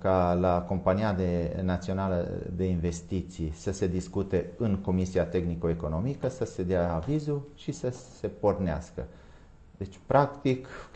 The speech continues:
eu cred că într-o lună de zile la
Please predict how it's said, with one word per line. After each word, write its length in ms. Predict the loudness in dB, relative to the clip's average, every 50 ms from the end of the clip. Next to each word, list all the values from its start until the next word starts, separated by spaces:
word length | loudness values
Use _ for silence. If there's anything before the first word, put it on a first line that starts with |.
| 4
eu 120 | 6 6 6
cred 440 | 6 2 0 2 4 4 4 2 2
că 360 | 4 6 8 8 8 6 6 2
într-o 260 | 2 2 4 6 6
lună 260 | 6 6 6 4 4
de 180 | 4 4 4 4
zile 500 | 4 4 4 6 6 8 8 8 8 8
la 500 | 8 8 8 10 10 8 8 6 2 -4